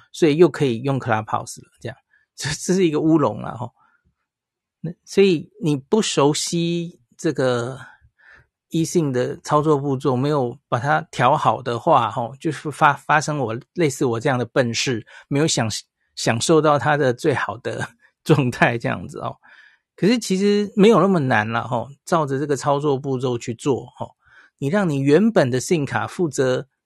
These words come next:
接电话跟这个收简讯，然后你让新的 eSIM 卡负责行动数据，哦，其实就很简单，也不会花到你的其他的钱，然后你的任何的手机的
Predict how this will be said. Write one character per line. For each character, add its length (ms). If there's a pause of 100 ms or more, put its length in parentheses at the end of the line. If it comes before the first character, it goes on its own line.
接 180
电 320
话 380
跟 300
这 160
个 280 (360)
收 280
简 240
讯， 320 (480)
然 140
后 100
你 180
让 260
新 340
的 200
eSIM 520
卡 180
负 280
责 380 (280)
行 340
动 220
数 260
据， 300 (360)
哦， 280
其 140
实 160
就 380
很 140
简 160
单， 360
也 100
不 160
会 240
花 260
到 200
你 120
的 220 (320)
其 180
他 200
的 100
钱， 420
然 120
后 240 (320)
你 120
的 400 (640)
任 240
何 220
的 260
手 180
机 160
的 220